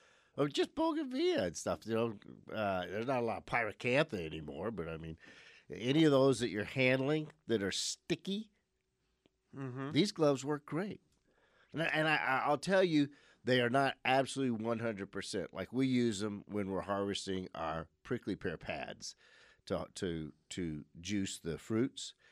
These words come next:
Speaker 1: Uh, and you'll, but, uh, but they're infinitely better than anything else we've tried.
Speaker 2: <laughs>
Speaker 1: That's for sure. But they work great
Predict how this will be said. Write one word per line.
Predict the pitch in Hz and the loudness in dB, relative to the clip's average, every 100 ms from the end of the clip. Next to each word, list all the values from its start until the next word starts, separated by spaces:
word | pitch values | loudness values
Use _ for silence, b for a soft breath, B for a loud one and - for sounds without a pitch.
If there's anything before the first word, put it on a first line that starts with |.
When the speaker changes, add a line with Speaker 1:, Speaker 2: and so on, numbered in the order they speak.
| b b b - | b b b -8
Speaker 1:
Uh, | 95 87 78 78 _ _ _ | -4 -4 -6 -10 _ _ _
and | - 160 | -4 0
you'll, | 240 392 - - | 2 0 -2 -6
but, | 98 127 - _ _ _ - | 2 2 2 _ _ _ -8
uh, | 110 | -4
but | 107 127 | -2 0
they're | 123 123 | 0 4
infinitely | 180 190 208 185 165 151 | 8 8 10 6 8 4
better | 131 131 101 | 8 6 6
than | 92 110 107 | 0 -2 -2
anything | 139 135 135 - 123 107 | 0 2 2 2 2 2
else | 104 95 | 0 0
we've | - - | 0 0
tried. | 359 90 - - 320 | 2 2 0 -4 -10
Speaker 2:
<laughs> | - | 0
Speaker 1:
That's | 208 - | 0 0
for | - 90 | -4 -8
sure. | - 92 69 64 _ | -4 -4 -4 -10 _
But | 90 - | -10 -6
they | - 131 | 2 4
work | 117 107 85 | 4 2 0
great | - 110 98 | -4 -2 -2